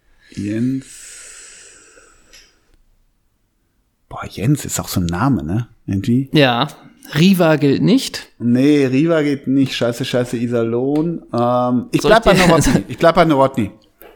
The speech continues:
Speaker 2: Ja, kann nicht noch eine Dynamo-Legende dich umstimmen?
Speaker 1: Melzig?
Speaker 2: Ja,
Speaker 1: Hieß der
Speaker 2: an den
Speaker 1: Jens?
Speaker 2: hab ich nicht
Speaker 1: Nee, hieß der
Speaker 2: gedacht.
Speaker 1: Jens?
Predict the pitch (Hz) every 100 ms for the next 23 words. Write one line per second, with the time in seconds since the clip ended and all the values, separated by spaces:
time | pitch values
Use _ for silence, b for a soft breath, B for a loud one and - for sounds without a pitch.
0 | - 139 139 160 180 220 262 - - 170
1 | 202 208 185 170 170 165 185 190 160 147
2 | 151 151 143 - 160 - - 196 277 -
3 | - 120 156 180 - 214 - _ _ _
4 | _ _ _ _ _ _ _ _ _ _
5 | _ _ - - - 123 113 123 180 117
6 | 117 160 185 143 135 113 180 190 113 131
7 | 214 -